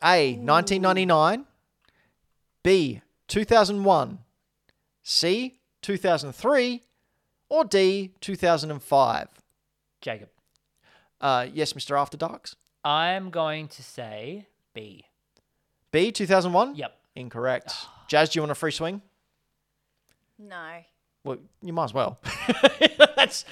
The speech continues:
Speaker 1: that's not the answer.
Speaker 3: <laughs> Nah.
Speaker 1: You've got a one in three chance. You've got a thirty-three point three reoccurring chance of getting it right. So is it A, nineteen ninety-nine, C, two thousand three, or D, two thousand and five?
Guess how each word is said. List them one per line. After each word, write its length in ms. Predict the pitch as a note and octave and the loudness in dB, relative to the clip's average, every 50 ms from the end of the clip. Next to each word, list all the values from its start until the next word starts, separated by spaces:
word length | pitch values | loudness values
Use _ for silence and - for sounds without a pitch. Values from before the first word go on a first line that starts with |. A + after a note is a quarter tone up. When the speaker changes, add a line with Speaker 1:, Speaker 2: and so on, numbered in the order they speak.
| - - - | -10 -2 0
Speaker 1:
that's 200 | G#3+ G3 - - | 0 0 0 2
not 260 | G#3 A3 G#3 G#3+ - | 2 2 2 2 2
the 120 | F#3 F3 | 0 2
answer. 340 | E3+ F#3+ A#3+ - - D3 C#3 C3+ F3+ - | 2 2 0 0 -2 -4 -6 -6 -6 -8
Speaker 3:
<laughs> 120 | - - E3 | -12 -16 -16
Nah. 320 | C3+ C3 C3 C3 C3+ C#3+ C#3+ C3+ - _ D3+ - _ - | -14 -12 -12 -12 -12 -14 -16 -18 -20 _ -20 -20 _ -10
Speaker 1:
You've 160 | - G3+ E3+ | -10 -2 4
got 120 | A#3 A3+ G#3+ | 4 4 6
a 40 | |
one 180 | G3+ G3+ A#3+ A#3 | 6 4 4 2
in 80 | A3+ G3+ | 2 -2
three 160 | G#3+ A3+ G3+ | -4 -4 -4
chance. 240 | - A3+ F3 - - | -2 -4 -4 -4 -4
You've 60 | D#3+ | -6
got 100 | F3 D#3+ | -6 -6
a 80 | D3+ | -6
thirty-three 480 | - - A3 A#3 A#3+ G#3+ - G#3+ A3 G#3 | -4 0 2 2 2 0 -2 -2 -2 -2
point 240 | - - G3 F3+ E3+ | 0 -2 -4 -4 -4
three 220 | - - F#3+ F#3+ | -4 -4 -4 -2
reoccurring 560 | F#3+ F#3 F#3 F3+ D#3+ - F3 E3 E3 D#3+ D3+ | 0 0 0 0 0 0 -2 -2 -2 -2 -4
chance 260 | - E3+ D#3+ D#3+ - D3 | -4 -4 -4 -4 -4 -6
of 60 | C3 | -4
getting 180 | D3+ C#3+ D3 | -4 -4 -2
it 100 | C#3+ C#3 - | -4 -6 -4
right. 360 | C3+ C3 A#2+ G#2+ - - - | -2 -2 -2 -2 -4 -8 -8
So 140 | - C#3 C3+ | -4 -4 -2
is 100 | B2+ B2+ | -2 -4
it 80 | C#3 - E3 | -4 2 4
A, 200 | F#3 G3+ A3 A3 | 4 6 4 4
nineteen 320 | G3 G3+ G#3+ G3+ - G3 | 2 2 0 0 0 -2
ninety-nine, 540 | F#3 F3 D#3+ D#3 D#3 D#3 D#3 D#3 D#3+ D#3+ D#3 - - - _ | -2 0 0 0 0 2 2 2 0 -2 -4 -12 -20 -20 _
C, 340 | - - - - A3+ B3 A#3 | -4 -2 0 2 2 0 0
two 180 | - - A3+ G#3 | -2 -4 -4 2
thousand 360 | - G#3 F3+ D3+ D#3+ D#3 - | 4 4 4 4 2 -4 -6
three, 320 | - E3+ E3+ E3+ E3+ E3 - - - - | -2 -2 0 0 -2 -4 -6 -14 -10 -4
or 140 | - D#3 D3+ | -2 -2 -2
D, 360 | - - - F#3+ G#3 A3+ G#3+ - | -2 0 2 2 2 2 0 -6
two 160 | - G#3+ G3 | -6 -8 -6
thousand 340 | - F#3+ F#3 F3 D3 C#3+ C#3 | -2 0 0 0 0 -4 -10
and 160 | C3 A#2+ - | -14 -12 -10
five? 400 | - B2 - D#2+ D2 - - | -8 -6 -6 -6 -8 -10 -12